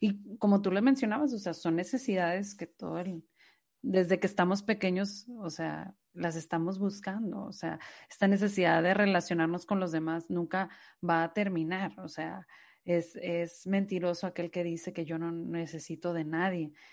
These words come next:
Pues no, siempre necesito relacionarme, somos personas como conectadas, ¿no? Siempre. Pero una de las cosas que más, ahorita que mencionabas,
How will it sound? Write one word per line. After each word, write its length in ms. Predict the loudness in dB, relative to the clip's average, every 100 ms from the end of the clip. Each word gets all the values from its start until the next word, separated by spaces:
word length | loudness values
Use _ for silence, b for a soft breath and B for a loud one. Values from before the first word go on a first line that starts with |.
| B _
Pues 160 | -10 -8
no, 280 | -8 -8 -10
siempre 340 | -6 -6 -4
necesito 480 | -4 -4 -6 -8 -8
relacionarme, 640 | -6 -6 -6 -8 -8 -6 -6
somos 240 | -10 -8
personas 600 | -6 -6 -4 -4 -6 -14 -20 _ _
como 220 | -16 -14
conectadas, 760 | -12 -14 -4 0 2 0 -6 -12
¿no? 160 | -12
Siempre. 520 | -8 -6 -6 -8 -14 -16 B B B B _ 4
Pero 420 | 6 6 4 0 _ B B B
una 180 | 2 2
de 60 | 2
las 120 | -2
cosas 220 | -2 -2
que 120 | -2
más, 440 | 0 0 -2 -10 -8
ahorita 300 | -6 -6 -6
que 80 | -6
mencionabas, 800 | -4 -4 -2 0 0 -2 -8